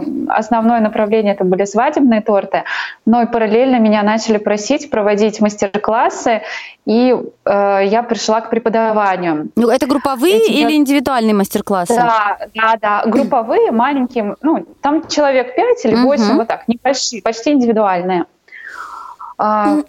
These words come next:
Speaker 1: постепенно увеличилось количество желающих, и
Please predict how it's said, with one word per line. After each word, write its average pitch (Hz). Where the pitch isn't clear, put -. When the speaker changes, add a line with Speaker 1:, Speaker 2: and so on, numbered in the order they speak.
Speaker 1:
постепенно 247
увеличилось 247
количество 233
желающих, 240
и 214